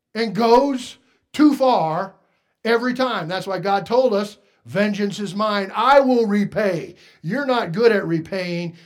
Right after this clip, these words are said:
You always pay back too much. Can I have an amen? You've all done it.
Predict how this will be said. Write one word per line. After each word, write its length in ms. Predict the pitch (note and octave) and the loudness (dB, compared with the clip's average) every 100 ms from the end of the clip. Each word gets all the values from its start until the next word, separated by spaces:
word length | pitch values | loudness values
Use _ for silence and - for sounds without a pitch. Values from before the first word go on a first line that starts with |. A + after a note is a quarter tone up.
| _ | _
You 240 | D#3+ F#3+ | -6 0
always 380 | G3 F#3 F3+ E3+ | 2 2 0 -4
pay 300 | - G3+ F3 | -6 -4 -2
back 340 | E3+ E3 E3 - | -2 -4 -6 -12
too 180 | F#3+ | -10
much. 540 | D3+ C#3+ - - - - _ _ _ _ _ _ _ _ _ _ _ _ | -8 -8 -14 -20 -20 -20 _ _ _ _ _ _ _ _ _ _ _ _
Can 160 | - E3+ | -8 -4
I 120 | F3 | -2
have 240 | F3 F3 | -2 -2
an 80 | F3+ | -4
amen? 520 | F3 F3+ F3 F#3+ A#3+ _ _ _ _ _ _ _ _ _ _ _ | -6 -6 -8 -8 -12 _ _ _ _ _ _ _ _ _ _ _
You've 180 | B2 C3+ | -14 -8
all 240 | D#3+ E3 | -6 -6
done 220 | D#3 G3+ F#3 | -4 -4 -4
it. 360 | F#3 - _ | -8 -12 _